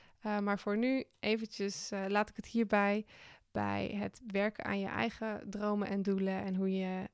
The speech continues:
eigen consistentie kan laten groeien. Ik wil je heel erg bedanken voor het luisteren en voor het volgen van mijn podcast. Je kan, eh, bij deze podcast ook een notificatie aanzetten dat je automatisch een berichtje krijgt wanneer er een nieuwe online komt.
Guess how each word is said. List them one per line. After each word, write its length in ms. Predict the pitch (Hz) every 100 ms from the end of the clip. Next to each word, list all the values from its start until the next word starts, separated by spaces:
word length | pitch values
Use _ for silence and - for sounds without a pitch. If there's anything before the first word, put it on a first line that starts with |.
| -
eigen 320 | - 190 -
consistentie 720 | - 196 208 - 202 185 202
kan 180 | 190 190
laten 260 | 185 -
groeien. 480 | - 196 202 - 220 - - -
Ik 220 | 202 190
wil 160 | 202 202
je 160 | 202
heel 260 | 196 190 190
erg 160 | 196 -
bedanken 540 | 196 185 202 226 247
voor 120 | 277
het 100 | 285
luisteren 580 | 240 233 - - 254 349 - - - - _
en 360 | 285 208 202 196
voor 160 | - 196
het 120 | -
volgen 280 | 214 220 240
van 120 | 226
mijn 140 | 226
podcast. 680 | - 196 - 190 233 - - - _ _ _ -
Je 120 | 185
kan, 360 | - 202 202
eh, 140 | 196 190
bij 380 | 190 190 190 190 -
deze 220 | 208 196
podcast 460 | 202 - 190 -
ook 140 | 190 -
een 60 |
notificatie 600 | 190 196 - 240 247 -
aanzetten 540 | 208 220 220 208 214 202
dat 180 | 185 -
je 300 | 196 196 196 - - - - -
automatisch 580 | 208 202 202 196 190 208
een 100 | 208
berichtje 300 | 247 - -
krijgt 240 | 214 190
wanneer 240 | 202 190
er 100 | 196
een 120 | 190 185
nieuwe 280 | 196 269
online 400 | 285 262 254 254
komt. 400 | 247 240 254 -